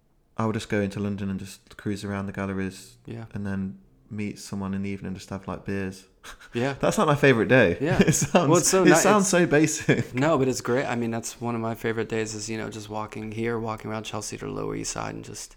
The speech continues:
Speaker 1: Yeah.
Speaker 2: you know, walking through these different places and seeing all these, witnessing all these people's brains, you know, on the
Speaker 1: Yeah.
Speaker 2: wall and basically seeing all this work.
Speaker 1: Yeah.
Speaker 2: It's just a nice way to kind of gather inspiration. And,
Speaker 1: Yeah.
Speaker 2: you know, it's one of the most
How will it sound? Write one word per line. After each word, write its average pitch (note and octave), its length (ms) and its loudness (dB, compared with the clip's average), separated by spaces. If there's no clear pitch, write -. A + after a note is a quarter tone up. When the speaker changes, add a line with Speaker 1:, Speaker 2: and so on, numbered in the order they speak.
Speaker 1:
Yeah. G#2+ 200 -2
Speaker 2:
you C#3+ 80 -2
know, C3 120 2
walking A#2+ 360 -2
through B2 160 -2
these A2+ 160 -4
different A2+ 260 -10
places A2 380 -8
and G#2+ 100 -10
seeing G2+ 260 -8
all G#2 100 -6
these, G#2 240 -10
witnessing A#2+ 480 0
all A2 160 2
these A2 200 -4
people's A2 400 -6
brains, A2+ 640 -4
you B2+ 80 0
know, A#2+ 200 0
on A#2+ 80 2
the C3 80 6
Speaker 1:
Yeah. A#2 120 6
Speaker 2:
wall B2 160 2
and B2+ 100 0
basically A#2+ 380 -2
seeing A#2 300 -4
all A2+ 100 -6
this A2+ 220 -10
work. A#2 340 -6
Speaker 1:
Yeah. A#2 220 -2
Speaker 2:
It's B2 80 -6
just C#3 140 0
a B2+ 60 0
nice A2 280 -2
way A2 180 -4
to G2+ 120 -6
kind G#2+ 220 -12
of F#2 160 -14
gather G#2 340 -2
inspiration. F#2+ 720 -10
And, E2+ 240 -16
Speaker 1:
Yeah. B2+ 120 0
Speaker 2:
you F3 60 2
know, D3+ 80 4
it's B2 140 0
one D3 120 2
of D3+ 120 2
the C3+ 100 4
most B2 560 -2